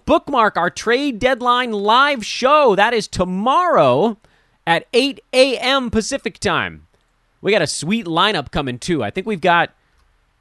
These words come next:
ooh, geez, who we got on this thing? One, two, three, four, five, six, seven, eight, nine, ten, eleven,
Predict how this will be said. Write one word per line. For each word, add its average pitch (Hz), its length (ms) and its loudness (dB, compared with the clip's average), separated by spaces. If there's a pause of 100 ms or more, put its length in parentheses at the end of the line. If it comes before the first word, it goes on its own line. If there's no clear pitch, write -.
(120)
ooh, 175 180 -6
geez, 113 440 -10
who - 120 -14
we 214 140 -10
got 170 180 -4
on 120 120 -8
this 101 160 -10
thing? 101 260 -10
One, 151 420 -2
two, 175 320 -4
three, 175 320 -4
four, 180 300 -2
five, 170 400 0
six, - 320 -6
seven, 175 420 -4
eight, 175 240 -6
nine, 180 320 -4
ten, 185 240 -6
eleven, 160 420 -4